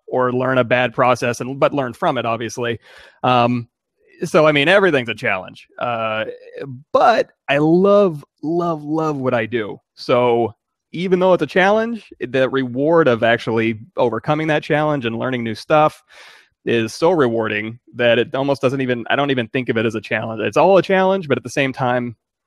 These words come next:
none of it, it's not really a challenge. You just gotta sit down and do it. And j-, character creation is no different than props, is no different than environments, in that it's mostly,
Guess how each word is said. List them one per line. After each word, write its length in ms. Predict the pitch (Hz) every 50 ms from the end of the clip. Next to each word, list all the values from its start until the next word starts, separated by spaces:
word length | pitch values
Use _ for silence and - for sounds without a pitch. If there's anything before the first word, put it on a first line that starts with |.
| _ -
none 280 | 123 120 123 120 117
of 80 | 113 107
it, 100 | 107 107
it's 100 | 117 -
not 100 | - -
really 180 | 113 110 92
a 40 | 98
challenge. 540 | - - - 196 190 147 113 117 127 139 135
You 40 | 131
just 160 | 131 131 -
gotta 160 | - 117 113 107
sit 200 | - - 143 -
down 280 | - 127 127 135 131 120
and 140 | 113 110 110
do 180 | 151 175 190
it. 180 | 208 220 214 _ _ _ _ - - - _ _ _ _ _ _ _ -
And 580 | 113 117 117 117 117 120 120 120 120 120 104 - _ _ _ _ _ _
j-, 320 | - 156 127 - 190 - -
character 300 | - 220 226 233 - 226
creation 400 | - - 190 190 185 - 170 143
is 120 | 127 123
no 240 | 127 143 147 147 147
different 600 | 123 123 143 135 - - 147 143 143 143 _ _ _ _ _ _ -
than 380 | 123 123 117 117 117 113 117
props, 480 | 113 - 151 147 147 - - - - -
is 140 | 131 110 120
no 100 | 135 135
different 220 | 135 127 135 123
than 80 | 120 117
environments, 560 | 110 104 107 113 117 123 131 135 143 143 135
in 220 | - 143 127 123 120
that 160 | 123 123 123
it's 180 | 123 120 - 139
mostly, 840 | 127 123 135 165 180 - - - 135 127 131 127 127 135 143 139